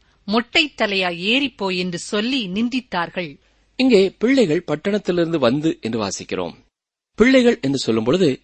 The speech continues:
Speaker 2: நாம் எல்லாருமே சிறு குழந்தைகளினாலே, அவர்களுடைய அன்பின் செயல்களினாலே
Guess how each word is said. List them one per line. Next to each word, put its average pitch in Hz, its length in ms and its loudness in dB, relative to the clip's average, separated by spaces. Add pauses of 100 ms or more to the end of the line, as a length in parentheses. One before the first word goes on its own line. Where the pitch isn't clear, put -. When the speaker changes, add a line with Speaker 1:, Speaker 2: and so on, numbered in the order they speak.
Speaker 2:
நாம் 113 200 0
எல்லாருமே 127 600 0 (280)
சிறு 254 480 -2
குழந்தைகளினாலே, 127 880 0 (260)
அவர்களுடைய 143 520 2
அன்பின் 214 520 -2
செயல்களினாலே 123 680 0